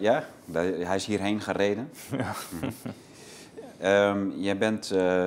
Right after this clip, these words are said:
Speaker 1: nou, zoals ik al zei, opgegroeid in Portugal. En, eh, de, we hebben, eh, als je denkt, ja, Portugal, een soort, eh, niet veel betekenend land aan de rand
Speaker 2: Mhm.
Speaker 1: van Europa, ergens, eh, ja, eh, waar precies, nou ja. Maar daar komen grote kanonnen vandaan, hè? De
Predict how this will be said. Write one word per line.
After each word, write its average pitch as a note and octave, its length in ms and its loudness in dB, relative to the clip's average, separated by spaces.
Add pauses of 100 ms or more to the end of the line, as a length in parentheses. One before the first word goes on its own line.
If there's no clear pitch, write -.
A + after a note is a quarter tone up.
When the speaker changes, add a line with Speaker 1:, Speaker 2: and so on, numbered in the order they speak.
Speaker 1:
nou, B2+ 200 -4
zoals E2+ 240 -2
ik E2+ 80 -10
al D#2+ 60 -2
zei, E2+ 260 0
opgegroeid F2 540 -4
in E2+ 100 -8
Portugal. D#2+ 720 -4
En, E2 360 -8
eh, C#2+ 200 -8 (280)
de, - 120 -14 (720)
we F2+ 80 -2
hebben, F2+ 420 2 (140)
eh, G2 140 -6
als F#2+ 120 -8
je F#2 100 -6
denkt, F#2 220 0
ja, F2+ 120 2
Portugal, F#2 580 2
een - 100 -10
soort, F2 320 -4
eh, E2+ 80 -2 (120)
niet F#2+ 420 -4
veel G2+ 200 0
betekenend F#2+ 520 0
land F#2+ 240 2
aan F2 120 -4
de F2+ 60 2
rand G#2+ 220 4
Speaker 2:
Mhm. F#2 80 -6
Speaker 1:
van G2 160 -2
Europa, F#2 640 4
ergens, F2+ 400 -6
eh, F2+ 80 -4 (760)
ja, D2+ 300 -8 (120)
eh, G2 120 -8
waar F#2 200 0
precies, F#2+ 360 -8
nou E2+ 160 -4
ja. C#2 140 -6 (560)
Maar A2 360 4 (400)
daar A#2+ 140 0
komen B2 300 6
grote G#2 280 2
kanonnen G#2 380 2
vandaan, A#2+ 380 2
hè? C#3+ 80 -6
De C#3+ 120 -4